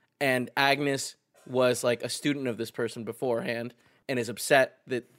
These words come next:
you know, um, Scarlet Witch is getting this attention. So she's in there fucking up the fantasy to push Scarlet Witch over the edge.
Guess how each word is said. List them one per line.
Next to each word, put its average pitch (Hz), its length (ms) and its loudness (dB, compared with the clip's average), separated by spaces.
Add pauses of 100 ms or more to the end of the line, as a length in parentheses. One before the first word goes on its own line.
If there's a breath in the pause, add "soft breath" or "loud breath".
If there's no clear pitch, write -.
you 127 120 -6
know, 113 220 -8 (440)
um, 107 520 -2 (340)
Scarlet 120 380 2
Witch 131 260 -2
is 113 80 -12
getting 113 320 -2 (500)
this 127 200 -4
attention. 117 600 -4 (200 soft breath)
So 139 160 -4
she's 135 300 -2
in 170 220 0
there 120 240 2 (220 soft breath)
fucking 151 440 0
up - 220 2
the 139 80 -2
fantasy 110 560 -6 (380)
to 170 380 4
push - 540 0 (300)
Scarlet 127 400 4
Witch 123 380 -2
over 127 200 0
the 113 160 -2
edge. - 400 -2